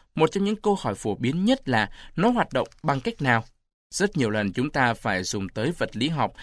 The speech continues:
để có câu trả lời, và phần lớn những câu trả lời có liên quan tới năng lượng. Truyền hình hoạt động ra sao? Âm thanh đi nhanh như thế nào? Tia vũ trụ là gì? Những vấn đề trong du hành vũ trụ là gì?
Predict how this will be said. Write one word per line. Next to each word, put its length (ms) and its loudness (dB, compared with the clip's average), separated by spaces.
để 120 0
có 160 0
câu 140 4
trả 200 -2
lời, 320 0
và 200 6
phần 240 -2
lớn 200 0
những 140 -2
câu 220 2
trả 240 -2
lời 340 -4
có 180 4
liên 360 0
quan 280 2
tới 320 4
năng 260 2
lượng. 200 -2
Truyền 160 6
hình 240 4
hoạt 160 -2
động 180 0
ra 160 4
sao? 380 2
Âm 180 2
thanh 280 -2
đi 140 -2
nhanh 320 0
như 100 4
thế 140 2
nào? 340 4
Tia 140 6
vũ 180 -2
trụ 240 -4
là 220 4
gì? 240 4
Những 180 4
vấn 160 0
đề 240 4
trong 240 0
du 180 -2
hành 180 -4
vũ 180 -6
trụ 220 -4
là 220 2
gì? 280 2